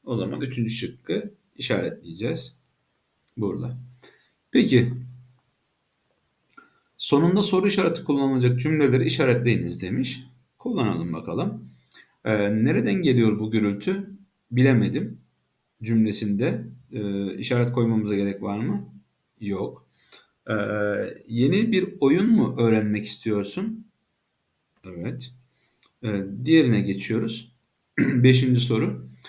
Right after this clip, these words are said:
"Sonuna diğerlerinden farklı noktalama işaretlerinin konulacağı cümleyi işaretleyiniz." demiş. "Birlikte parka gidelim mi?" Burada, e, soru işareti gelmeli. "Hangi tür kitapları seversin?" Yine soru işareti gelmeli. "Yaşasın.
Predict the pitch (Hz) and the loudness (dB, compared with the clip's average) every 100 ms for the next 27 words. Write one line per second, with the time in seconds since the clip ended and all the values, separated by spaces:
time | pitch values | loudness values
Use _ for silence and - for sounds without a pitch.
0 | - - - 156 175 220 165 165 165 156 | -16 -8 -2 0 2 4 4 4 2 2
1 | 165 151 170 165 165 147 139 135 123 123 | 0 0 0 -2 -2 -2 0 -2 -2 -2
2 | 120 123 135 123 110 104 135 139 180 - | -2 -2 0 0 0 0 0 0 -2 -2
3 | 131 120 123 104 92 101 190 - - - | -2 0 0 0 0 -2 -2 -4 -10 -20
4 | - _ 139 185 202 208 - 160 156 175 | -20 _ 0 0 0 -2 0 0 0 0
5 | 143 143 170 143 104 104 131 - - _ | 2 4 4 4 4 4 2 -2 -10 _
6 | _ _ 120 135 131 120 165 170 _ - | _ _ -2 0 2 0 -2 -6 _ -8
7 | 113 104 101 98 98 - 127 110 107 95 | -4 -2 0 -2 -4 0 2 2 -2 -4
8 | 101 95 90 92 98 175 - - _ - | -6 -8 -8 -4 0 0 -4 -12 _ -20
9 | - _ _ - 160 269 262 - - - | -20 _ _ -2 2 2 2 -2 -2 -2
10 | 139 131 117 - 107 104 101 170 214 - | 0 2 2 2 0 0 -2 -2 -2 -6
11 | _ 127 127 123 - 113 123 120 101 - | _ 2 4 4 0 0 0 0 -2 -4
12 | 98 95 92 95 160 247 - _ - - | -6 -6 -6 -2 -2 -2 -10 _ -20 -20
13 | - 135 143 175 170 208 151 - | -2 0 2 0 0 0 -2 -4